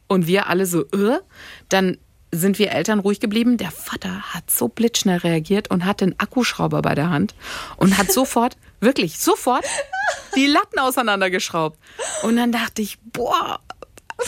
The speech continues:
Speaker 1: sau cool reagiert. Ich wär gar nicht auf die Idee gekommen.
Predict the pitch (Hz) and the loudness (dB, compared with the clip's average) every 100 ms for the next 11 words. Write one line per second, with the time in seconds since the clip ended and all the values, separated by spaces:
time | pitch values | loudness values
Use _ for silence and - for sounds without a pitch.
0 | - 196 208 185 185 - 370 494 480 - | -2 0 2 2 2 0 2 0 0 0
1 | 370 370 392 302 285 247 226 262 185 240 | 2 4 2 2 2 2 0 2 2 0
2 | - _ _ - - - - _ - 214 | -6 _ _ -20 -20 -20 -20 _ -4 -4
3 | 180 185 160 175 170 160 147 - 165 214 | 2 2 2 2 2 2 0 0 0 2
4 | 392 359 214 180 151 196 | 4 2 2 -2 -2 -6